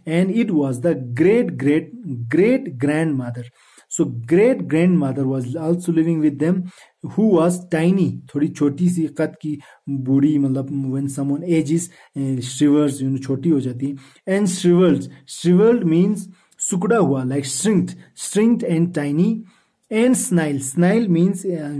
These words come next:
we have been given a definition of this word, showing a lack of mental ability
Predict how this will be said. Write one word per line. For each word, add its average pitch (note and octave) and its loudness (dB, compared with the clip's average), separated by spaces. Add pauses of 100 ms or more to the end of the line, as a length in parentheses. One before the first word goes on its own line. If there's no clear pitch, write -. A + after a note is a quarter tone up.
we D3+ -2
have C#3+ -2
been F3 4
given D3 0
a C3 -4
definition C3 -8
of C3 -6
this C3+ -4
word, D3+ 0 (320)
showing B3+ 2
a F#3+ 0
lack F3 2
of F3 0
mental C#3+ 0
ability D3 -4